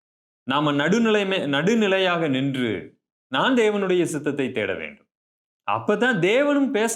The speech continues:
ஆரம்பிப்பார். சரி, ஓகே. சிலர் தேவனுடைய சித்தத்தை தேடக்கூடிய அந்த பணியில ஈடுபடும் பொழுது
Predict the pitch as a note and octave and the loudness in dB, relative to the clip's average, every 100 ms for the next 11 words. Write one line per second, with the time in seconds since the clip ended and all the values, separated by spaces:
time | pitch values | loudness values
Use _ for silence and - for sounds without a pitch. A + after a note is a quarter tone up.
0 | E3 C#3+ D#3+ A3+ D3+ - D2+ - _ _ | -2 0 -2 -2 -6 -8 -12 -14 _ _
1 | _ - E3 C#3+ C3+ C3+ F#2 - _ _ | _ -4 -2 0 -2 -4 -8 -10 _ _
2 | _ _ _ _ - - G#3+ C#4 C4 G#2 | _ _ _ _ -12 -2 0 2 2 0
3 | C#3+ - - _ - G3 C4+ C#4 B3+ B3 | -4 -8 -18 _ -2 2 2 2 0 0
4 | G#3 - A3+ B3 C4 C4 G3+ - F#3 A3+ | 0 -2 -4 -2 -2 0 -2 -2 0 2
5 | B3 A3+ G#3+ G3+ G3+ G3 E3 A#2 - - | 2 0 -2 -2 0 2 0 -2 -8 -4
6 | D3 E3 C#3+ C#3+ D#3+ F#3+ F3 D3 E3 C3+ | -2 0 0 0 0 0 0 0 0 -2
7 | A#2 G2+ F#2 F2+ G#2 | -2 -4 -6 -4 -4